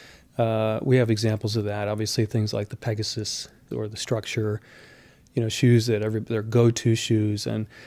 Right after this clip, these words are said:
a lot of runners, I've heard this for many years, they're like, "We like the innovation, but we don't want you to change so much." So this, it's this balance between driving innovation and improving performance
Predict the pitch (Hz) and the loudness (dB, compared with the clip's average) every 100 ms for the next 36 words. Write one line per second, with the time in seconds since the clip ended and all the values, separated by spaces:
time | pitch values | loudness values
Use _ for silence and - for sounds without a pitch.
0 | - 123 143 220 151 165 113 120 123 135 | -2 4 6 6 6 6 4 2 2 2
1 | 117 110 - 120 113 110 107 143 156 113 | 2 -2 -2 0 0 0 2 4 4 4
2 | 107 - - - - - _ _ _ _ | 0 -6 -10 -20 -20 -20 _ _ _ _
3 | - - 127 123 117 127 123 117 143 147 | -16 0 4 4 4 6 6 6 4 4
4 | - 147 139 131 135 151 131 117 120 - | 4 6 6 6 6 4 2 2 2 2
5 | 120 117 - - 57 - 131 127 127 120 | 4 2 0 -12 -16 -6 0 4 4 2
6 | 120 123 113 - 143 143 - 113 107 - | 2 2 0 2 6 6 2 -4 -4 -8
7 | - - - _ - - 120 120 117 - | -10 -14 -16 _ -6 0 4 4 2 -2
8 | 123 - 123 - 135 151 139 127 - 127 | -6 0 0 2 4 4 2 0 2 4
9 | 117 113 117 139 135 131 123 120 117 131 | 4 4 4 6 6 4 2 2 4 4
10 | 127 113 107 - - - - - - _ | 4 0 0 -6 -14 -20 -20 -20 -20 _
11 | - 120 117 117 143 139 120 123 - 131 | -2 2 2 2 4 6 4 0 -2 2
12 | 127 117 113 - - | 2 2 -2 -6 -8